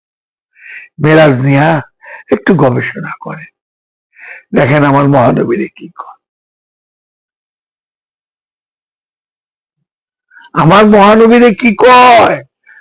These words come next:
জিবরিল কয়, "আমি এখানে যেতে পারবো না।" কারণ কেন?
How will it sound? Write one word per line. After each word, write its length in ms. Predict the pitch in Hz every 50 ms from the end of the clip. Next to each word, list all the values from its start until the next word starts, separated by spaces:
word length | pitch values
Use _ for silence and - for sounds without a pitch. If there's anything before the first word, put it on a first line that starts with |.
| _ _ - 135
জিবরিল 440 | 156 170 151 143 156 165 170 151 131
কয়, 360 | - 156 156 151 147 139 156 - - _ - - - - -
"আমি 320 | - - 151 170 180 175
এখানে 320 | 165 - - 165 175 170 156
যেতে 300 | 143 160 - - - 147
পারবো 360 | 120 - 165 156 143 - -
না।" 260 | 139 139 - - - - _ - - - _ _
কারণ 360 | - 147 147 143 147 147 147
কেন? 260 | 165 - 156 160 165